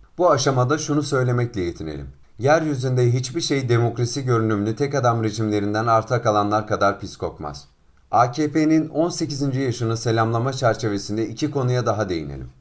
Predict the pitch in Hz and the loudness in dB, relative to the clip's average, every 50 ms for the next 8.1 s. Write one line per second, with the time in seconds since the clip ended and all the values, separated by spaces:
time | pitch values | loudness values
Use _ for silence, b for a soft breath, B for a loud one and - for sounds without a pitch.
0 | _ _ - 160 180 - - - 165 127 - 143 139 135 - - 113 113 - 139 | _ _ -2 -2 -2 0 0 0 0 2 2 0 0 -2 -2 -6 -8 -6 -4 -2
1 | 131 143 143 143 143 185 175 139 147 135 127 131 131 127 123 120 123 120 127 131 | 0 2 2 2 2 0 -2 -2 -2 -2 -2 -2 -2 0 0 2 2 2 2 2
2 | 131 123 127 123 113 117 117 110 101 117 117 120 117 - 139 131 131 135 131 131 | 2 0 0 0 2 2 2 2 4 4 4 2 2 2 0 0 0 0 -2 -2
3 | 131 127 120 127 123 165 165 156 143 135 127 - - 135 120 110 - - 113 98 | -2 -2 -2 -4 -2 0 0 0 0 0 -2 -2 -2 0 -2 -2 -2 -4 -6 -6
4 | 104 107 107 107 110 - 117 117 123 113 113 110 107 104 104 101 101 90 98 104 | -4 -4 -4 -4 -2 0 0 0 2 2 2 2 2 4 4 4 4 2 2 0
5 | 104 107 - - 123 123 - - 135 131 127 127 127 123 143 143 135 139 127 - | 0 -2 -2 -6 -10 -8 -6 -6 -4 -4 -4 -4 -4 -4 -4 -4 -6 -6 -6 -6
6 | - 139 131 - 135 131 131 - 214 139 127 123 113 113 107 113 117 127 135 139 | -4 -4 -4 -4 -4 -2 0 0 2 2 2 2 0 0 0 0 2 2 2 2
7 | 123 123 127 120 120 120 113 107 113 110 117 120 110 - - 98 90 78 65 69 | 2 2 2 2 2 2 2 0 0 -2 -2 -4 -4 -4 -4 -4 -4 -4 -6 -10
8 | 67 | -12